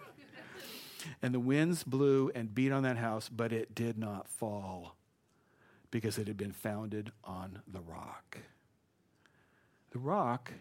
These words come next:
is Jesus Christ. And if your life is built on Jesus Christ,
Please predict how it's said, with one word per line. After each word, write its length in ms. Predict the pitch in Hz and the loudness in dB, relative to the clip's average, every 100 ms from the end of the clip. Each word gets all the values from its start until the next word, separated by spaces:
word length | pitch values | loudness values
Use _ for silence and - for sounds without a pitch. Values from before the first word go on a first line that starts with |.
| - | -8
is 160 | 113 104 | -8 -6
Jesus 360 | - 131 95 - | -4 -4 -6 -10
Christ. 680 | - 73 - - - - - - - _ _ _ _ _ _ _ _ _ _ _ _ _ _ _ _ - | -8 -8 -8 -10 -12 -12 -16 -20 -20 _ _ _ _ _ _ _ _ _ _ _ _ _ _ _ _ -4
And 120 | 113 | -4
if 140 | 101 | 0
your 80 | 170 | 2
life 300 | 175 151 139 | 4 2 0
is 60 | 113 | -4
built 220 | 107 104 | -4 -4
on 100 | 101 | -6
Jesus 300 | 95 92 101 | -6 -8 -8
Christ, 540 | - 80 85 - - | -8 -10 -10 -12 -14